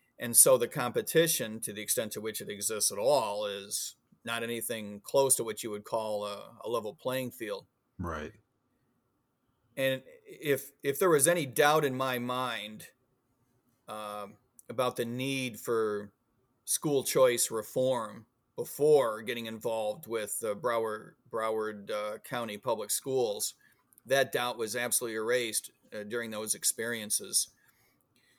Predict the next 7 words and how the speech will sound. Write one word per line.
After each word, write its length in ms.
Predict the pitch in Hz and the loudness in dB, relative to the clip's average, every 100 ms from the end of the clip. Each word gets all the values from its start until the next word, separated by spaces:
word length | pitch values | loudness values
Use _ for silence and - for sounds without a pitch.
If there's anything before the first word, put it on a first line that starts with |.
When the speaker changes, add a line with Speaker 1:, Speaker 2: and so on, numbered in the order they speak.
| _ _ _ _ _ _ _ - | _ _ _ _ _ _ _ -10
Speaker 2:
Oh, 180 | 95 92 | -4 -2
Speaker 1:
The, 120 | 90 | 0
Speaker 2:
yeah. 160 | 131 127 - - - | 0 0 -4 -14 -8
Speaker 1:
the, 340 | 139 127 120 | -4 -2 0
uh, 280 | 113 110 107 98 - - | 0 -2 -6 -8 -18 -14
the 200 | 123 123 | -6 0
other, 460 | 143 170 120 104 | 2 4 2 -2